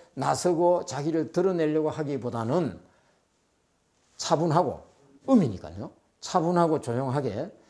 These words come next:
뭔가 결과를 중시하고 결실하려고 하는 사람이었다. 자, 그래서, 그리고 이 어린 시절에는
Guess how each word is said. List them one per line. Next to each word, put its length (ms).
뭔가 460
결과를 440
중시하고 520
결실하려고 600
하는 180
사람이었다. 680
자, 220
그래서, 240
그리고 460
이 260
어린 260
시절에는 640